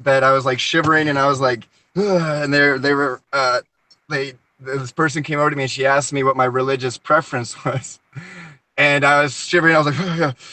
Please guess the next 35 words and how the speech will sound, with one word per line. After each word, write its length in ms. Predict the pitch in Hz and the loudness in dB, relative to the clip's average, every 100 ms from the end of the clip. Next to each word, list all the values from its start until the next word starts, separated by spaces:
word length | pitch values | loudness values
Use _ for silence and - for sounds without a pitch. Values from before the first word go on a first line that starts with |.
| - | -20
<sighs> 320 | 170 151 127 123 | -16 -16 -8 0
"Google." 440 | 220 202 143 110 | 2 4 2 0
<laughs> 60 | - 147 120 170 - 202 170 269 - 233 - - - 190 180 - | 0 0 2 0 2 0 4 2 2 -2 -4 -16 -10 -6 -4 0
And, 400 | 170 165 160 147 | 2 4 2 4
uh, 120 | 160 151 | 2 2
they 100 | 156 | 2
were 60 | |
like, 200 | 135 110 | 0 0
"What?" 400 | 127 220 - - - | 0 0 -2 -12 -10
And 100 | 131 | -6
I 60 | |
was 100 | 131 | -4
like, 400 | 127 117 107 - | -4 -6 -10 -2
"I 160 | 147 147 | 2 2
don't 100 | 131 | 4
know." 80 | 127 | 4
I 140 | 127 | 4
was 160 | 139 123 | 0 -4
just, 240 | 131 - - _ 151 _ _ _ - | -12 -14 -16 _ -20 _ _ _ 2
I 60 | 202 | 2
just 180 | 196 | 2
never 420 | 175 175 190 208 208 | 0 2 4 4 2
accepted 680 | 180 - 175 170 190 190 | 0 2 2 2 0 0
that 180 | 165 151 | 2 4
I 200 | 147 147 | 4 4
was, 340 | 147 143 123 135 | 2 -2 -6 -8
you 100 | 135 | 0
know, 120 | 135 | 0
like, 280 | 131 123 135 | 0 -2 -8
so 180 | 156 151 | -2 0
I 80 | |
never 320 | 147 165 180 190 | 2 2 2 2
let 140 | 170 | 4
my 120 | 160 | 2
brain, 540 | 139 143 151 151 151 | 2 2 2 0 -2